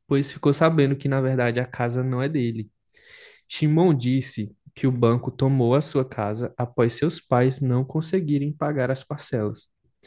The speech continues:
Mas sua mãe conseguiu renegociar e eles conseguiram mais oito meses de prazo. Desde então, ele começou a trabalhar para ajudar nas despesas.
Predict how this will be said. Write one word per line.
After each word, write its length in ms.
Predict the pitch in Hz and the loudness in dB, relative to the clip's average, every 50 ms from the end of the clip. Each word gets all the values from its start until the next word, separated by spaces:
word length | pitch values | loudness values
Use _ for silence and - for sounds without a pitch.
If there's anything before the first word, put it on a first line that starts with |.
| - - - - - _ _ _ _ _ | -20 -20 -20 -20 -20 _ _ _ _ _
Mas 720 | - 131 131 127 127 123 123 123 127 135 160 165 - - - | -2 2 4 6 6 6 6 6 4 2 2 0 -4 -8 -10
sua 340 | - - - - 135 147 156 | -10 -4 0 2 4 4 4
mãe 240 | 156 139 131 127 127 | 2 2 0 0 0
conseguiu 460 | 131 - 135 131 - 160 156 131 123 | 0 -2 -4 -2 -2 -2 0 0 2
renegociar 800 | 120 123 117 110 113 113 120 113 113 - - - 147 131 117 - - | 2 2 0 0 -2 -2 -2 -2 -2 -2 -2 0 0 0 0 0 0
e 120 | 117 160 | 2 2
eles 260 | 160 147 151 151 - | 4 4 2 0 -2
conseguiram 600 | - - 151 151 - 208 208 180 160 143 139 151 | -4 -6 -6 -4 -2 -2 0 2 2 2 2 2
mais 420 | 160 160 147 131 123 131 139 135 - _ - | 0 0 0 0 0 -2 -2 -6 -10 _ -4
oito 260 | 123 123 120 - - | -4 -4 -4 -2 -2
meses 300 | 165 143 127 123 123 127 131 | -2 0 0 0 -2 -4 -8
de 80 | 160 | -10
prazo. 480 | 160 - _ - 101 104 104 110 - - _ _ _ - - - - - - - - _ _ - | -12 -12 _ -6 -4 -4 -6 -8 -10 -16 _ _ _ -20 -20 -20 -20 -20 -20 -20 -20 _ _ 2
Desde 240 | 139 151 156 160 220 | 4 6 6 8 6
então, 400 | 247 277 - - 165 160 165 165 | 4 4 4 4 6 6 6 6
ele 120 | 165 185 | 4 4
começou 440 | 190 - - 175 185 190 190 - 160 | 0 -2 0 0 0 0 2 0 0
a 20 | |
trabalhar 520 | 147 156 - 151 147 160 165 147 131 131 131 | 0 0 0 0 2 2 2 2 2 0 0
para 220 | 131 - 139 131 | 0 -2 0 0
ajudar 400 | 131 131 143 151 147 123 117 120 | 0 0 -2 -4 -4 -4 -4 -4
nas 300 | 123 123 120 120 123 123 127 | -4 -4 -4 -4 -4 -4 -6
despesas. 920 | 147 160 - - - _ _ - 117 113 107 104 104 - - - - - | -8 -10 -10 -12 -14 _ _ -4 -2 -2 -2 -4 -6 -10 -12 -14 -14 -16